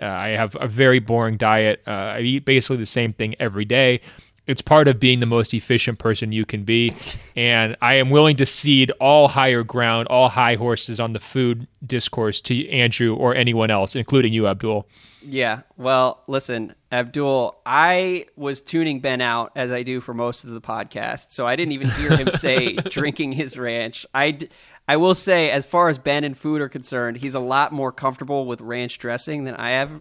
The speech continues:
Speaker 2: I've been. I think ranch dressing is something you give up when you turn ten years old, but Ben, Ben has kept it going.
Speaker 1: <laughs>
Speaker 2: Um,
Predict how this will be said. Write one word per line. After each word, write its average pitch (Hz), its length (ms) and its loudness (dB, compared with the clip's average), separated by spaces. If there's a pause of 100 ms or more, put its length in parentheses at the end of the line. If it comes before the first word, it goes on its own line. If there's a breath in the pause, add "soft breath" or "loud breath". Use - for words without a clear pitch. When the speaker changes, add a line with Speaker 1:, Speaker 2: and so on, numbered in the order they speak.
Speaker 2:
I've 135 360 -8
been. 170 360 -4
I 127 140 -6
think 127 220 -6
ranch 127 260 -4
dressing 131 340 -6
is 120 120 -10
something 123 260 -8
you 117 100 -8
give 123 280 -8
up 127 200 -4
when 135 140 -8
you 120 320 -8
turn 123 220 -4
ten 123 200 -4
years 120 220 -4
old, 120 320 -2
but 127 160 -8
Ben, 156 280 0 (360 soft breath)
Ben 156 160 2
has 147 200 2
kept 175 280 2
it 143 120 -8
going. 147 420 2 (160)
Speaker 1:
<laughs> - 20 2
Speaker 2:
Um, 135 480 4